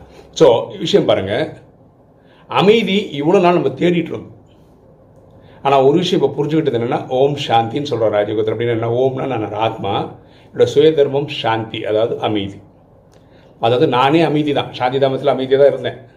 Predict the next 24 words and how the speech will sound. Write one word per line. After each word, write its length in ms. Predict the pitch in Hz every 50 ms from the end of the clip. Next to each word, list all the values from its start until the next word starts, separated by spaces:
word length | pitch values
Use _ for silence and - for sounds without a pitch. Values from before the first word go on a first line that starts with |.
| _ _ _ -
கரெக்டா? 300 | 120 110 107 123 123 120 117 - - - - - -
ஆத்மாவோட 400 | - 127 135 147 147 139 123 113
ஸ்டேஜே 400 | 110 - 147 147 151 147 156 151
அதுதான். 300 | 135 123 120 113 - - - - - _ _ _ -
அது 120 | - 151 156 147
ஒரு 100 | 143 143
நல்ல 200 | 147 165 190 196
எக்ஸாம்பிள் 400 | 165 - 135 160 147 135 139 120
வந்து, 160 | 117 131 151 165 156
இப்ப 180 | - - -
நம்ம 280 | 120 113 107 107 107 -
கோவப்படுறோம் 460 | - 170 170 147 - - 117 - 113 107
வச்சுக்கோங்க, 240 | 104 - 110 120
ரெண்டு 140 | 120 131 123
பேர் 140 | 131 - -
கோவப்பட்டுக்கிறாங்கன்னு 600 | 131 123 127 120 113 110 107 95 98 110 120 113
வச்சுக்கோங்களேன். 500 | 104 - - 104 90 87 92 101 98 101 - - - _ _ _ _ _ - _ _ _ _ _ - - - - - - - - - - - 143
அதுக்கப்புறம் 400 | 151 170 170 196 - 202 175 160
ரெண்டு 160 | 175 180 214
பேரும் 200 | 180 202 196 170
என்ன 100 | 151 151 151
பண்றாங்க? 360 | 139 113 110 113 110 107 113 117
தனியா 260 | 117 139 131 139 139
போறாங்க. 340 | 123 120 117 113 107 110